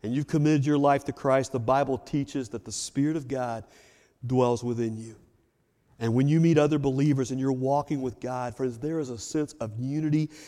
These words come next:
and oneness that blesses. And, and I'll tell you, it's more than you ever know.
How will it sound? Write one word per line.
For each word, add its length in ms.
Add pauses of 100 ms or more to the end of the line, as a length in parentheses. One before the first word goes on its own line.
(180)
and 260
oneness 500 (300)
that 160 (140)
blesses. 840 (600)
And, 200
and 140
I'll 120
tell 280
you, 180
it's 220
more 680
than 200
you 180
ever 240
know. 300